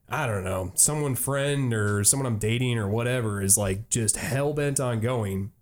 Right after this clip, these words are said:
I'm not going. Um, so when I, my most beautiful places, the things that I love the most were,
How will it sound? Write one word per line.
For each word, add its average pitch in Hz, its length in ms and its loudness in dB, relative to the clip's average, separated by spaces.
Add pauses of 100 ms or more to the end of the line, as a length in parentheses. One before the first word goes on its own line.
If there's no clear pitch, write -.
(180)
I'm 175 160 -2
not 156 240 -2
going. 123 380 -4 (200)
Um, 107 580 0
so 139 260 4
when 123 300 -2
I, 113 260 0 (140)
my 123 260 0 (240)
most 127 400 2
beautiful 104 800 0 (520)
places, 98 400 2
the 101 100 0
things 123 220 0
that 110 100 0
I 104 40 0
love 104 200 0
the 95 80 0
most 95 600 0
were, 98 420 -2